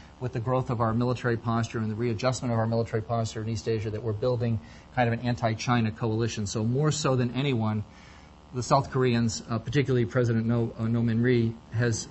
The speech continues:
has talked about the notion of Korea playing somewhat more of a balancing role. But yet there's still this sense of commitment and a sense that, uh, they need us because, uh, there is still this concern about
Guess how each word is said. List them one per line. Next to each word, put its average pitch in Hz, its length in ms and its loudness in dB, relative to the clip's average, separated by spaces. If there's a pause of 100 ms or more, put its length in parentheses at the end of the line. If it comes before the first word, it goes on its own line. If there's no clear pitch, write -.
(140)
has 120 140 -2
talked 135 320 2
about 120 220 0
the 120 60 0
notion 117 300 0
of 107 120 -4
Korea 147 220 2
playing 139 320 -2
somewhat 139 320 -4
more 135 160 0
of 117 80 2
a 117 40 0
balancing 127 540 0
role. 101 280 -4 (600)
But 139 100 2
yet 156 160 6
there's 147 160 6
still 185 200 6
this 165 180 4
sense 143 260 0
of 123 120 -4
commitment 120 480 -2 (100)
and 127 120 0
a 123 60 2
sense 135 300 -2
that, 123 200 2 (560)
uh, 120 260 2
they 151 240 6
need 156 220 8
us 120 360 2
because, 127 720 2 (240)
uh, 120 260 0 (160)
there 135 360 4
is 147 140 6
still 143 180 2
this 120 240 0 (140)
concern 123 440 0
about 110 340 0